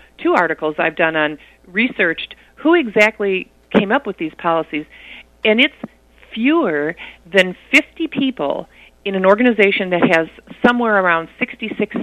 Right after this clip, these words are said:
thousand members, and it was a leftist panel that was appointed or committee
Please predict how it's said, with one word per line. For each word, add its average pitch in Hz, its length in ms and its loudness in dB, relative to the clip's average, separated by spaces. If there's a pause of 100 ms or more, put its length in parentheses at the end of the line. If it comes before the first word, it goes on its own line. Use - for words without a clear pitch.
thousand 196 460 0
members, 175 420 -2 (600)
and 180 140 2
it - 80 -2
was 175 180 0
a 170 180 -4 (100)
leftist 180 720 -2
panel 175 600 -2 (100)
that 175 120 0
was 156 140 -2
appointed 156 440 -2
or 151 60 -4
committee 151 520 -4